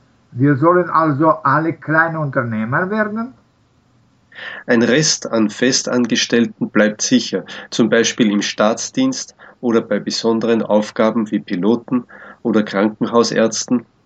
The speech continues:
Speaker 2: Die anderen aber müssen sich die Arbeit für ihre Fähigkeiten selbst suchen.
Speaker 1: Und wie finden Sie die?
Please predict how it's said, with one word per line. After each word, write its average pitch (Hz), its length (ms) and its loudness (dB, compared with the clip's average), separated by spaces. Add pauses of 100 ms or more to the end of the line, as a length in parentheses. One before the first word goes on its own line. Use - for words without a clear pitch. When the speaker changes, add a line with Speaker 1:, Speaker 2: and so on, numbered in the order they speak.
(400)
Speaker 2:
Die - 100 0
anderen 113 400 2
aber 127 220 4
müssen 120 320 2
sich - 240 -2
die 120 140 0
Arbeit 95 360 0
für - 120 -2
ihre 113 220 2
Fähigkeiten 107 720 0
selbst 123 440 -2
suchen. - 480 -4 (640)
Speaker 1:
Und 131 180 -4 (140)
wie 156 220 0
finden 180 500 -2
Sie 104 180 -4
die? 92 240 -12